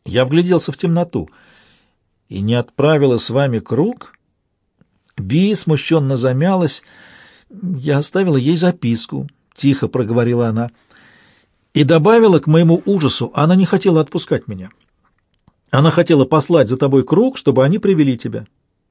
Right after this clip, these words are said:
«Би, я не собираюсь домой. Мой путь закончится здесь». Она потянулась, чтобы взять меня за руку, и я спрятал кисть под мышку. «Нет, Би».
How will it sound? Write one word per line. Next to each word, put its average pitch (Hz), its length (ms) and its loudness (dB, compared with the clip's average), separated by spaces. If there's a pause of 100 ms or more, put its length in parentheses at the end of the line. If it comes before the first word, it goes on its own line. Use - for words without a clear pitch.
(640)
«Би, 101 560 -6 (1300)
я 110 180 0
не 139 120 2
собираюсь 143 680 0
домой. 131 640 -2 (840)
Мой 120 240 -2
путь 180 320 -2
закончится 143 680 -4
здесь». 113 520 -4 (920)
Она 156 380 2
потянулась, 165 760 2
чтобы 139 260 0
взять 147 260 2
меня 139 220 0
за 156 200 2
руку, 143 260 -2
и 113 100 -4
я 131 180 0
спрятал 135 460 0
кисть - 240 -6
под 113 160 0
мышку. 107 320 -4
«Нет, 113 240 -4
Би». 98 260 -10